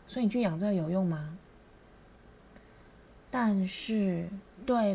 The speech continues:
陪了我十几年的皮皮跟弯弯来说，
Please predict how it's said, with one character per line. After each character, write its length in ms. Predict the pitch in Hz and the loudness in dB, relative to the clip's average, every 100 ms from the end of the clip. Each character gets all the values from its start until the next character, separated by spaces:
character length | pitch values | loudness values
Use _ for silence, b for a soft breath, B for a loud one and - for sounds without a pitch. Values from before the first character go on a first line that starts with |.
| 196 | -2
陪 360 | - 170 156 165 | -6 -4 -2 -2
了 160 | 175 | 0
我 180 | 170 160 | 0 -2
十 220 | - 170 | -4 -4
几 240 | 170 175 156 | -2 -2 -2
年 340 | 147 143 151 | -2 -4 -4
的 80 | 156 | -6
皮 240 | 175 151 | -6 -8
皮 220 | 143 151 | -6 -8
跟 240 | 143 160 170 | -6 -2 -2
弯 260 | 160 160 | -2 -4
弯 240 | 160 160 156 | -4 -4 -6
来 180 | 151 - | -8 -12
说， 340 | - 180 160 | -12 -6 -6